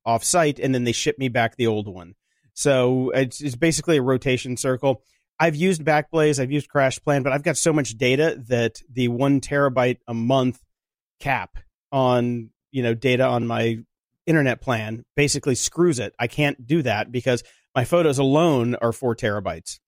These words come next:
So it doesn't really work for me to use these cloud backup solutions. I did Backblaze for,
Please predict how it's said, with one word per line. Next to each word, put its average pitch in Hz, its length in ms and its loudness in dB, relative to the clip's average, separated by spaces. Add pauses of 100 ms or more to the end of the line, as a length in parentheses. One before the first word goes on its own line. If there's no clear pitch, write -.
(120)
So 110 320 -2 (640)
it 151 100 2
doesn't 151 240 2
really 139 240 2
work 127 220 0
for - 100 -14
me 123 160 0
to 120 140 -10
use 120 440 0 (380)
these 120 240 0
cloud 123 400 0
backup 110 380 -2
solutions. 117 400 -4
I 139 80 2
did 151 240 0
Backblaze 135 580 2
for, 131 220 -2